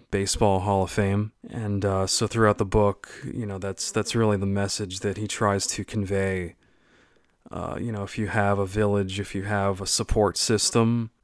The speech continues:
uh, and certainly it can take time to, to develop that support system around you.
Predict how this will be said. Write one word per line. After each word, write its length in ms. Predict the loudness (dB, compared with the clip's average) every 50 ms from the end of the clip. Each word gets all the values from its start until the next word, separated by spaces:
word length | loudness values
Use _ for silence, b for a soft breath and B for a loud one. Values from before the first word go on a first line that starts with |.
| _ -14 -8
uh, 360 | -8 -6 -6 -6 -6 -8 -8 -8
and 140 | -8 -8
certainly 340 | -6 -4 -4 -4 -2 -4 -4
it 60 | -4
can 120 | -4 -6 -4
take 280 | -2 -2 -2 -2 -2
time 480 | -4 -2 0 2 2 2 2 0 -2 -4
to, 580 | -4 -6 -6 -6 -4 -4 -4 -4 -6 -6 -8 -8 -6
to 120 | -6 -6
develop 640 | -4 -4 -2 0 4 4 6 6 4 2 0 _ -6
that 200 | -4 -4 -2 -2
support 400 | -4 -4 -4 -2 0 0 0 0
system 380 | 0 -2 0 -2 -2 -2 -2 -2
around 360 | 0 0 0 2 2 2 2
you. 360 | 2 0 0 -2 -4 -6 -8